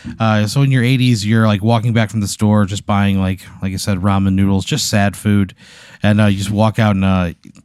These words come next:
in, like, a, through a crosswalk, and a, a city bus just fucking brrr, runs you over, <laughs> just fucking plants you in the middle of the street. Uh, your shoes get knocked off,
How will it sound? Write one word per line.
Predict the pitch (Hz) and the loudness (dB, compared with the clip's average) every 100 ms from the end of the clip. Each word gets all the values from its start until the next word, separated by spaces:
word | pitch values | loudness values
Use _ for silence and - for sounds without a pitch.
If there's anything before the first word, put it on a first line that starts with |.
| _ - | _ -8
in, | 101 | -6
like, | 95 | -4
a, | 98 90 87 85 - - _ - | -2 -2 -2 -6 -14 -20 _ -4
through | 120 | -2
a | 104 | -2
crosswalk, | - 120 117 143 156 - - - - - | 0 -2 -2 0 0 -2 -16 -20 -16 -4
and | 104 | 0
a, | 101 - | 0 0
a | |
city | - 135 110 | -2 2 2
bus | 90 104 95 | 2 0 0
just | - 104 - | -2 -2 -2
fucking | 117 98 95 90 85 _ - | -2 -2 -2 -4 -8 _ 4
brrr, | 190 202 196 196 196 135 107 | 6 8 8 6 6 4 2
runs | 117 104 | 2 4
you | 107 | 4
over, | 117 135 123 - - - - | 4 2 -2 -4 -12 -20 -16
<laughs> | - - | -14 -6
just | - - | -2 2
fucking | - 165 147 | 2 4 2
plants | 123 131 131 | 2 2 4
you | 131 | 4
in | 120 | 4
the | 117 | 4
middle | 110 117 | 4 2
of | 110 | 2
the | |
street. | 104 110 117 110 - - - - - | 0 2 2 2 -6 -20 -20 -20 0
Uh, | 123 117 104 98 - | 4 4 4 0 -6
your | - 127 | -2 -2
shoes | - 156 151 120 | 4 6 6 6
get | 131 | 2
knocked | 123 131 131 | 4 2 2
off, | 123 135 170 - | 2 4 4 0